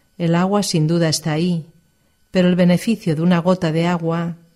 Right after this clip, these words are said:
es muy insignificante. En nuestro modo de vida materialista, estamos anhelando un océano de felicidad, pero en la forma de sociedad, amigos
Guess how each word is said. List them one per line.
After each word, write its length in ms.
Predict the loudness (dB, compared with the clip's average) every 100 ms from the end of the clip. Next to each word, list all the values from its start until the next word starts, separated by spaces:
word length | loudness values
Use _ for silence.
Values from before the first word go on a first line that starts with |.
| -4
es 180 | -2 2
muy 220 | 4 4
insignificante. 1200 | 2 0 -4 -2 -4 -4 -4 -2 -2 -4 -6 -8 -14 -20 _ _ _ _ _ _ _ _ _ _ _ _ _ _ _ -2
En 160 | 2
nuestro 320 | 4 2 2 4
modo 240 | 6 4
de 160 | 4 2
vida 240 | 2 2
materialista, 960 | 0 0 -2 0 0 0 -2 -4 -4 -6 -12 _ _ _ _ _ _
estamos 460 | -4 0 4 4 4
anhelando 540 | 0 2 2 2 2
un 120 | 2 2
océano 540 | 0 0 0 0 0
de 120 | -2
felicidad, 720 | -2 -2 -4 -4 -4 -2 -4 -8 -16 _ _ _ _ _ _ _
pero 160 | 0 2
en 80 | 2
la 100 | 0
forma 380 | 0 2 4 2
de 100 | 0
sociedad, 680 | -2 -2 -2 0 -2 -4 -10 _ _ _
amigos 800 | 0 4 4 2 -2 -4 -8 -14